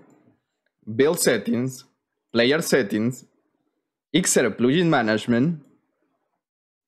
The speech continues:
activamos AirCore. Una vez terminado, clic en AirCore Extension. Si van a construir para ios, habilitan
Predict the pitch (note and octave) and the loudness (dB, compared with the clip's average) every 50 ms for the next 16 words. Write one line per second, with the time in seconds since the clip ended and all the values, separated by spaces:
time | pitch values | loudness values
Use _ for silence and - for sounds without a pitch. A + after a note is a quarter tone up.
0 | _ _ _ _ - _ _ _ _ - B2+ C3 - C#3 C3 C3 B2+ A2+ G2 F#2 | _ _ _ _ -20 _ _ _ _ -2 -2 0 2 2 2 2 2 0 -2 -4
1 | - - - - A2 B2+ D3 D3 - F3 D3 A#2 A2 C#3 G#3 G3+ - _ _ _ | -6 -8 -2 0 2 2 2 2 2 2 2 2 2 0 -2 -6 -8 _ _ _
2 | _ _ _ _ _ _ _ _ _ _ _ _ _ _ _ _ _ _ _ _ | _ _ _ _ _ _ _ _ _ _ _ _ _ _ _ _ _ _ _ _
3 | _ _ _ _ _ _ _ _ _ _ _ _ _ _ _ _ _ _ _ _ | _ _ _ _ _ _ _ _ _ _ _ _ _ _ _ _ _ _ _ _
4 | _ _ _ - C3 C3 C3 C3+ C3+ - E3 D3+ D#3 E3+ E3+ D3+ B2+ A2 F#2+ F#2+ | _ _ _ -2 0 0 2 0 0 0 0 0 2 2 2 2 2 0 0 -4
5 | - - C3 B2+ - A#2 G#2+ G2+ G2 F#2+ G#2+ A2+ - - B2+ B2 B2+ C3 C3 - | -2 -2 -2 0 0 0 0 0 2 0 0 -2 0 0 0 0 0 0 0 0
6 | D#3+ C#3 A#2+ A#2 - - - A#2+ B2 D3 D#3+ D3+ - _ - _ _ _ - - | 0 0 0 -2 -4 -4 -2 -2 -2 -2 -4 -8 -14 _ -20 _ _ _ -18 -4
7 | - B2 A#2+ B2 B2 C3 C3 D#3 C#3+ B2+ - C#3+ C3+ C3 A#2 C3 C#3 C#3+ E3 D3 | 0 0 2 2 2 0 0 0 -2 0 0 0 0 0 0 0 0 2 2 2
8 | B2+ A#2+ A2+ A2+ A2+ B2 B2+ - - - - A2+ A#2 A2+ A#2 B2 A2+ G#2 A#2 G2+ | 2 2 0 0 0 -2 -4 -6 -14 -4 -2 0 0 2 0 0 0 0 -2 -2
9 | G2+ | -2